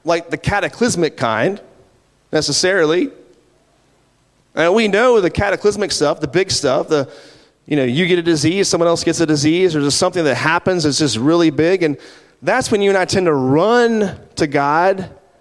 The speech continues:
'cause we're desperate. But discouragement is just more subtle.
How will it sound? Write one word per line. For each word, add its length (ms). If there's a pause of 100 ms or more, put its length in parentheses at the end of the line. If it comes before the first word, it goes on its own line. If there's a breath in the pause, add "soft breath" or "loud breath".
(120)
'cause 160
we're 100
desperate. 680 (2250)
But 140
discouragement 800
is 220
just 200
more 180
subtle. 760